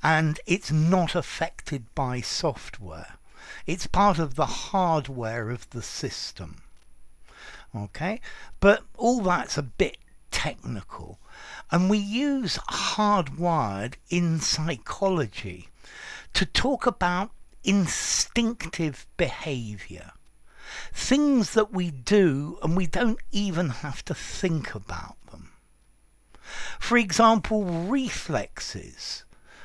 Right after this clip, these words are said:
such as when the doctor hits your knee with that little hammer and your leg jerks. That reflex is hardwired.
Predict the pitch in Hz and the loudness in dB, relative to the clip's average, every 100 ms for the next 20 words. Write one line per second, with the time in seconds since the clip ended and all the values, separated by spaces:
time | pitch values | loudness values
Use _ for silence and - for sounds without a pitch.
0 | - - - - 190 - - 190 185 165 | -20 -10 0 8 8 8 6 8 8 6
1 | 175 208 180 165 - 214 208 - 156 - | 2 4 4 2 4 4 4 -2 -2 -2
2 | - - - - 160 151 147 156 175 151 | -6 -8 -6 -2 0 0 0 2 2 0
3 | 123 104 117 135 - 160 135 123 139 180 | -4 -6 -6 -6 -4 -6 -4 -6 0 0
4 | 131 113 123 131 139 156 165 117 - - | 0 -2 -2 0 -2 2 2 2 -6 -6
5 | - - 165 165 101 82 - - - - | -10 -4 4 6 4 -4 -12 -14 -12 -14
6 | - - - - 233 214 - - 131 170 | -16 -14 -6 6 6 6 -4 -6 2 2
7 | 214 - 131 127 - 160 151 - - - | 2 0 -2 -2 0 0 0 -2 -10 -2
8 | 185 185 156 139 127 143 156 110 85 87 | 2 2 2 0 -4 -2 0 -2 -6 -12
9 | 92 | -14